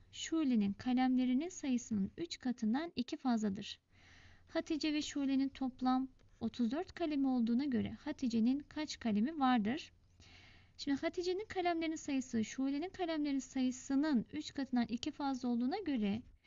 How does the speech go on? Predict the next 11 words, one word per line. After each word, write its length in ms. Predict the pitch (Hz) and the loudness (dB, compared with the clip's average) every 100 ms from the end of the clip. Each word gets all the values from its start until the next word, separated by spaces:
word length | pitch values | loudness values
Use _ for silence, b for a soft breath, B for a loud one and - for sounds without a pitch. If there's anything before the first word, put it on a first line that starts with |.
| b b _ | b b _
buradaki 440 | 330 311 311 320 | -2 0 -2 -4
kalem 380 | 311 302 285 302 | -4 -4 -4 -4
sayısı 320 | - 277 269 | -4 -6 -4
az 180 | 285 277 | -4 -2
olan 200 | 254 294 | -2 -2
Şule. 380 | 349 - 269 202 | -4 -2 0 0
O 120 | - 294 | -2 -2
zaman 200 | 269 254 | 0 0
Şule'ye 400 | - 269 254 269 | 0 0 0 0
x 340 | 302 294 - | -4 -8 -4
diyelim. 340 | 220 190 226 | 0 0 0